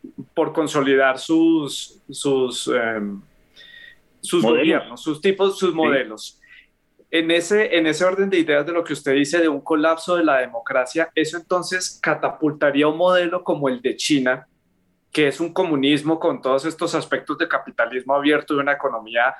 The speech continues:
Speaker 1: grande, pero un control estatal muy rígido?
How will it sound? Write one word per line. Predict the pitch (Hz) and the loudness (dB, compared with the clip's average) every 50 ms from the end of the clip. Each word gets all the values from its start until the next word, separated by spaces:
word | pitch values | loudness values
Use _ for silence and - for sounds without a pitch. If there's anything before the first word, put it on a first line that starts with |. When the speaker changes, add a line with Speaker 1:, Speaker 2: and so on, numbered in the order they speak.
| - _ _ _ _ _ | -12 _ _ _ _ _
Speaker 1:
grande, | - 170 160 151 147 147 160 | -2 0 2 2 2 0 -2
pero | 151 - - 123 | -2 -2 -4 -6
un | 113 104 | -6 -4
control | - 135 135 135 151 147 139 143 | -4 -4 -2 -2 -2 -2 0 -2
estatal | 139 - 135 123 - - 123 117 120 120 123 - _ | -2 -2 -4 -2 0 0 0 0 0 -2 -6 -10 _
muy | 156 151 156 151 151 147 139 | -6 -4 -2 0 0 0 0
rígido? | 135 143 143 127 127 143 139 139 135 135 135 - | 0 0 -2 0 2 2 2 2 2 0 -4 -8